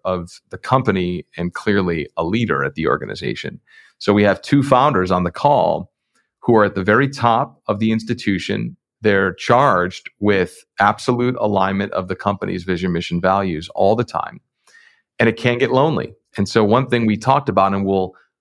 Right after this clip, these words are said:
we'll jump to the, to the clip, uh, of battling loneliness in command. Uh, and the second thing is, why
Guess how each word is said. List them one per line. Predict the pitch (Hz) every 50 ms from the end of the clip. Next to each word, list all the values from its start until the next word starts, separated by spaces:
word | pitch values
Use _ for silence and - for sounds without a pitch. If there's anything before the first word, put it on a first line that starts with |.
| _ -
we'll | - 101 95 92 95
jump | - - 120 120 113 113 -
to | - 117 98
the, | 92 92 90 90 90 90 - - - _
to | - - 95
the | 78 -
clip, | - - - - 151 131 101 92 - - _ - - _ _ _ _ _ _ _ _ - _ _ _ _ _ -
uh, | 101 95 92 92 90 87 87 - - - -
of | 110 107 107 104 101 98 98 92 92 95 - - - - -
battling | 98 110 110 113 117 120 120 113 104 98 101
loneliness | 98 101 101 110 127 135 127 110 104 98 90 85 85 - - - - _
in | 110 104 98 98 92
command. | - - 90 87 95 104 110 101 80 64 62 64 - - - - - - - - - - - _ -
Uh, | - 104 98
and | 101 107
the | 104
second | - - 165 170 - 151 113 -
thing | 127 120 113
is, | 110 104 87 95
why | 107 113 131 139 - 101 98 87 78 62 -